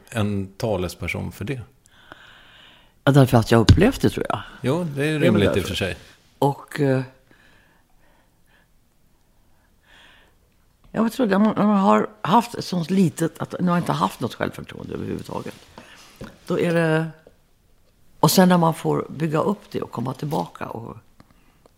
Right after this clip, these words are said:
Speaker 2: till, eh, att lägga det där bakom sig, va? Då är det så skönt, liksom. När man upptäcker att det, det finns den där fasen ingen som får trampa på mig.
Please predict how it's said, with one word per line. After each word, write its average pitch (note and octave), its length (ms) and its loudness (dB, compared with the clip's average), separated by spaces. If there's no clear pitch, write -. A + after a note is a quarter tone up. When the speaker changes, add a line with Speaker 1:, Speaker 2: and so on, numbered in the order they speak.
Speaker 2:
till, G#2+ 300 -10
eh, G#2 200 -8
att - 120 -10
lägga E3 200 -4
det E3+ 60 -4
där D#3+ 120 -2
bakom F3 440 -6
sig, - 260 -16
va? - 140 -20
Då - 120 -12
är D#3+ 80 -6
det D#3 80 -8
så E3+ 120 -10
skönt, - 360 -12
liksom. - 300 -16
När - 60 -6
man E3 120 0
upptäcker D#3 380 -4
att C#3+ 80 -4
det, D3+ 80 -6
det - 60 -20
finns - 400 -8
den C#3 180 -6
där D#3+ 100 -8
fasen - 680 -12
ingen C3 280 -4
som C#3 160 -10
får A2 200 -6
trampa A#2 440 -6
på - 140 -14
mig. - 260 -12